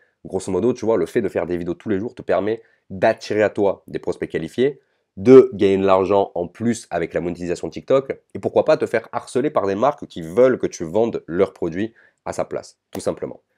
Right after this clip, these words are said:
Donc voilà. Et dernière chose, avant qu'on clôt cette première partie de la formation,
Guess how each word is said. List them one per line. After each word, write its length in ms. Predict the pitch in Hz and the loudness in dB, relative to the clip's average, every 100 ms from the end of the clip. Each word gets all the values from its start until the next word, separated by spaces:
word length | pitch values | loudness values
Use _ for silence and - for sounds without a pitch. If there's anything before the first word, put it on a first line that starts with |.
| _ _ _ | _ _ _
Donc 200 | - 95 | -2 -2
voilà. 280 | 82 71 - _ _ _ - | -2 -4 -8 _ _ _ -4
Et 240 | 95 92 - | -4 -4 -8
dernière 420 | 90 113 117 107 | 2 4 4 -2
chose, 360 | - 127 101 - - | 0 -2 -2 -10 -10
avant 220 | 90 92 | -4 -4
qu'on 180 | - 90 | -4 -12
clôt 460 | _ 113 120 120 _ | _ -2 0 0 _
cette 220 | _ 80 76 | _ -12 -12
première 600 | - - 107 104 107 - | -14 -8 -6 -4 -4 -6
partie 520 | 110 - - 131 - _ | -8 -8 -10 -10 -10 _
de 120 | 87 | -6
la 80 | 87 | -2
formation, 480 | 95 82 - 117 | -2 -4 -6 -8